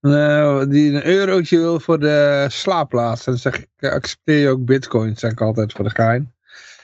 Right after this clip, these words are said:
En we, bij ons hadden we, ja, dat heb ik volgens mij vorige keer ook verteld, wel, we hebben er eentje, die had ik al tien jaar geleden al aangesproken van, eh, die, nee, die sprak mij aan.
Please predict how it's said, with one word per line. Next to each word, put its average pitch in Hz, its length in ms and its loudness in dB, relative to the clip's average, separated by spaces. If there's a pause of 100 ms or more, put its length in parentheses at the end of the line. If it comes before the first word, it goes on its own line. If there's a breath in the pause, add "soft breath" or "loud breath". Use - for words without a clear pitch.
(320 loud breath)
En 160 160 2
we, 180 160 2
bij 190 200 2
ons 214 180 -2
hadden 202 220 0
we, 180 280 2
ja, 170 80 0
dat 175 80 0
heb 175 100 0
ik - 60 -18
volgens 160 240 -8
mij 156 80 0
vorige - 280 -6
keer 175 140 0
ook 165 140 -4
verteld, 120 380 -2
wel, 131 200 2
we 131 60 0
hebben 131 220 0
er 135 120 2
eentje, 139 240 0
die 139 180 2
had 135 100 2
ik 123 100 -4
al 131 120 2
tien 151 140 0
jaar 131 220 0
geleden 143 320 2
al 131 120 0
aangesproken 123 760 -4
van, 123 360 -2
eh, 123 220 2 (340 loud breath)
die, 208 140 0
nee, 185 180 2
die 175 80 -2
sprak 175 300 -2
mij 160 240 0
aan. 185 240 -6